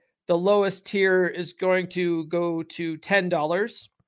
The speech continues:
Um, and then you'll be a part of the beer club, and you'll be in the beer club credits at the end. Uh, tier two is going away. I'm basically consolidating tier one and two. Uh, tier three, I'm gonna raise the price to fifty dollars.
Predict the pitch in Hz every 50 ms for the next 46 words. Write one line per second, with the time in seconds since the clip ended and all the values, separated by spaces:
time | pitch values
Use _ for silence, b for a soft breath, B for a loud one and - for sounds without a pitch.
0 | b b b b b b b b b - 160 170 170 170 170 165 - 180 175 180
1 | 180 175 175 175 170 156 175 170 160 - 190 180 175 175 165 160 147 170 175 175
2 | 180 170 - - 175 165 170 170 165 165 160 156 160 151 143 160 175 165 165 165
3 | 160 151 143 139 165 160 165 160 - - 175 160 156 147 - - - 165 165 160
4 | 165 165 160 - - - - - - 165 160 160 - 165 160 170 170 170 175 180
5 | 180 185 180 - _ _ - 170 170 165 170 170 165 - _ _ _ _ _ _
6 | _ _ - - - 220 196 180 175 - - 220 226 214 208 202 180 151 - 190
7 | 180 175 170 160 143 156 196 226 233 240 240 247 233 - _ _ _ _ - -
8 | 160 156 196 196 185 - 175 - 175 170 160 - 165 147 - - 175 170 170 165
9 | 156 160 165 165 156 156 147 - - 165 160 156 156 160 156 156 151 127 - 160
10 | 160 160 165 160 160 _ _ b b b b b b b b b b - 160 170
11 | 175 175 170 175 - - 240 233 208 196 202 - 240 269 277 269 262 269 269 254
12 | - - 175 185 196 196 185 185 180 190 196 190 185 185 185 180 - - 185 180
13 | 180 185 180 180 - 165 - - 196 190 180 - 175 160 156 170 160 160 170 196
14 | 214 220 233 220 - - -